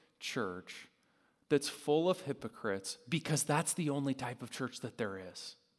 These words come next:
And we need to park our butts there, and we need to spend twenty or thirty years, and we need to grow in our faith. And we need to be encouraged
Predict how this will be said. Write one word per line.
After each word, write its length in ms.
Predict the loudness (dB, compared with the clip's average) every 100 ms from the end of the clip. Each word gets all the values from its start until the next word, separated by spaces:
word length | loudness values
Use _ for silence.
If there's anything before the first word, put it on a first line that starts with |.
| _ _ _ _ _ _ _ _ 0
And 140 | 2
we 120 | 4 6
need 140 | 6
to 80 | 4
park 360 | 6 4 6
our 100 | 4
butts 360 | 4 2 0 2
there, 360 | 4 6 4 0 -12
and 140 | -8
we 200 | -4 0
need 220 | 0 0 0
to 80 |
spend 560 | 0 0 2 4 4 2 -4
twenty 320 | -6 -2 2
or 100 | 2
thirty 300 | 2 2 2
years, 280 | 2 2 2
and 260 | 0 0 0
we 140 | 0
need 240 | 0 0
to 80 | 0
grow 760 | -2 -8 -4 2 2 0 -6 -10 -20 _ _ _ _ _ _ -6
in 140 | -4
our 100 | -4
faith. 540 | -6 -10 -10 -14 -20 _ _ _ _ _ _ _ _
And 120 | 0 2
we 140 | 4
need 160 | 2 2
to 60 |
be 260 | 2 0 -2 -2
encouraged 1120 | 2 4 4 2 2 4 4 2 -2 -6